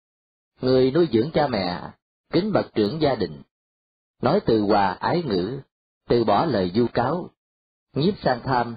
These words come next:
nói thật. Phẫn nộ được chế ngự, chư thiên ba mươi ba, gọi là bậc chân nhân. Bồ Tát đạt trạng thái được tán thán như vậy,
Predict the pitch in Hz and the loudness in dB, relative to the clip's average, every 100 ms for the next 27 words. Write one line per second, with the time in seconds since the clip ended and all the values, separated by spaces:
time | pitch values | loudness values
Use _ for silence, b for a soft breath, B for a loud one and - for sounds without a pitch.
0 | - 139 185 101 - _ _ _ _ _ | -6 -4 -2 -4 -8 _ _ _ _ _
1 | _ - 120 170 117 104 107 98 151 208 | _ -2 0 2 2 2 0 0 -2 0
2 | 127 90 85 - _ _ _ _ 151 139 | 0 -2 -2 -10 _ _ _ _ 0 0
3 | 139 135 120 120 123 117 127 117 110 110 | 2 0 -2 0 0 0 0 0 0 -4
4 | - _ _ _ _ 110 120 110 95 90 | -12 _ _ _ _ 2 2 2 0 -2
5 | 90 104 95 - 123 117 117 110 _ _ | -4 -4 -4 -4 -4 -2 -6 -6 _ _
6 | _ _ _ _ _ _ _ _ - 127 | _ _ _ _ _ _ _ _ 0 2
7 | 123 135 208 - 143 113 120 107 135 147 | 4 0 -2 -2 -2 -2 -4 -4 -4 -4
8 | 214 131 101 127 147 165 202 151 110 92 | -4 -4 -4 -4 -4 -6 -4 -4 -2 -4
9 | 82 | -6